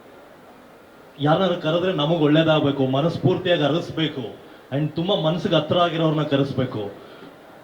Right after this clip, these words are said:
ಟೆನ್ ಇಯರ್ಸ್ ಬ್ಯಾಕ್ ನಾನು ಏನ್ ಮಾಡ್ತೀನಿ ನನ್ನ ಲೈಫಲ್ಲಿ ಅನ್ನೋದು ಗೊತ್ತಿಲ್ಲ. ಎಜುಕೇಷನ್ just ಕಂಪ್ಲೀಟ್ ಆಗಿತ್ತು.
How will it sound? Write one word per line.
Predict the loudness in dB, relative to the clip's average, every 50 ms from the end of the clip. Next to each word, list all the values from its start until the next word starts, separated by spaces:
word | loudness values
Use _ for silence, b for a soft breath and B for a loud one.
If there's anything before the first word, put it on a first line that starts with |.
| -20 -20 -20 -4 -2
ಟೆನ್ | 0 2 2 2
ಇಯರ್ಸ್ | 2 2 0 -2
ಬ್ಯಾಕ್ | 0 -2 -2 0 -2 -2
ನಾನು | -2 -2 0 0
ಏನ್ | 0 0 2 2
ಮಾಡ್ತೀನಿ | 2 2 2 0 -2 -2
ನನ್ನ | 0 0 2
ಲೈಫಲ್ಲಿ | 4 2 2 4 2 2 4
ಅನ್ನೋದು | 4 2 2 2
ಗೊತ್ತಿಲ್ಲ. | 2 2 2 2 0 2 2
ಎಜುಕೇಷನ್ | 2 2 0 -2 -4 -4 -6 -8 -6 -6 -4
just | -4 -4 -6 -4 -8 -2
ಕಂಪ್ಲೀಟ್ | -2 -2 0 2 0 2 2 2
ಆಗಿತ್ತು. | 0 0 -2 -4 -2 -2 -2 -2 -4 -6 B